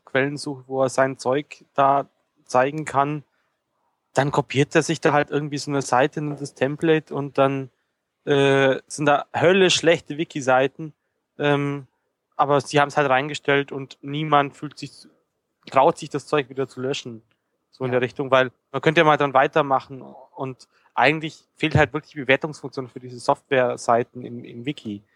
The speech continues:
Speaker 1: weil da halt sich teilweise halt so viel ansammelt, was aber eigentlich überhaupt nichts taugt.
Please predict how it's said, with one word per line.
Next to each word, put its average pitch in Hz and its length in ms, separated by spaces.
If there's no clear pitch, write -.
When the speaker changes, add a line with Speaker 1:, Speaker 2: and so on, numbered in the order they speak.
Speaker 1:
weil 113 100
da 117 80
halt 123 160
sich - 160
teilweise 135 320
halt 127 140
so 147 140
viel - 180
ansammelt, 139 500
was 123 160
aber 117 160
eigentlich 117 340
überhaupt - 400
nichts - 180
taugt. - 260